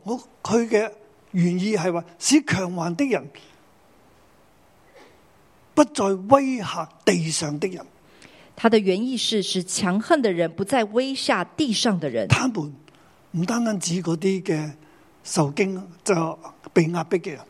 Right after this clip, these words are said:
Speaker 2: 他們不單指這些受壓逼的人，
Speaker 1: 係指全地嘅人。
Speaker 2: 是指全地的人。
Speaker 1: 不再威嚇全地嘅人。
Speaker 2: 就是不再威嚇全地的人。
Speaker 1: 使呢啲惡人唔再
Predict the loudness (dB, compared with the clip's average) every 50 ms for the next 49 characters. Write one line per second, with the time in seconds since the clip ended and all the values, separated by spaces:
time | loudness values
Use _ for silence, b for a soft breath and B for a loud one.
0 | B B B B B B 2 2 4 4 4 0 0 -4 -2 0 0 0 0 -2
1 | -4 -4 -2 -2 -2 -2 -2 0 0 2 2 2 2 0 0 0 0 0 -2 -2
2 | -2 -2 -2 0 2 2 0 0 -2 -4 -4 -4 -8 -12 -16 _ _ _ _ _
3 | _ _ -20 B B B B B B B B B -2 0 0 0 0 -2 -4 -4
4 | -4 -4 -2 -2 -2 0 0 -2 -4 -6 -8 -6 -4 -2 -2 -2 -2 -4 -6 -8
5 | -8 -12 -16 _ _ -12 -4 2 2 2 2 2 0 0 0 0 -2 -2 0 2
6 | 2 2 0 0 2 2 0 2 0 -2 -2 -2 -4 -4 -6 -6 -10 -12 b b
7 | b b b b _ -4 -4 -4 -4 _ -4 -2 0 0 0 -2 -2 -2 -2 -2
8 | -2 -2 -4 -4 -6 -6 -6 -6 -6 -6 -6 -8 -6 -2 -2 -2 -2 -2 -4 -4
9 | -6 -6 -8 -8 -8 -10 -10 -14 B B B B 2 4 4 4 2 0 0 -2
10 | 2 2 2 2 2 0 -2 -4 -2 -4 -4 -4 -4 -4 -2 0 0 0 0 0
11 | 0 0 2 0 0 0 0 -2 -2 -2 -4 -6 -6 -4 -4 -4 -2 -2 -2 -2
12 | -2 -4 -6 -6 -6 -6 -8 -10 -20 _ _ -20 -20 -12 -4 -2 -2 0 0 -2
13 | -2 -2 -2 -2